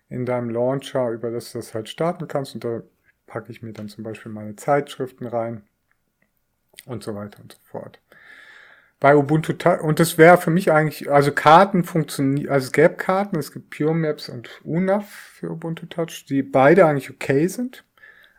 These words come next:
Aber das G P S funktioniert halt in der,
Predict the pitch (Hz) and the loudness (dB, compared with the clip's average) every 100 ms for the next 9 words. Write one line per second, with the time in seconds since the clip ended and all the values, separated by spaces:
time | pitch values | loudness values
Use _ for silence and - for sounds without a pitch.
0 | - 143 151 139 135 - 160 160 131 127 | -2 4 4 4 0 -2 -4 -2 -2 -2
1 | - 127 - 120 120 - 113 107 - - | -4 -10 -8 -6 -6 -4 -6 -6 -14 -20
2 | _ - 120 113 113 110 - | _ -14 -8 -6 -6 -6 -12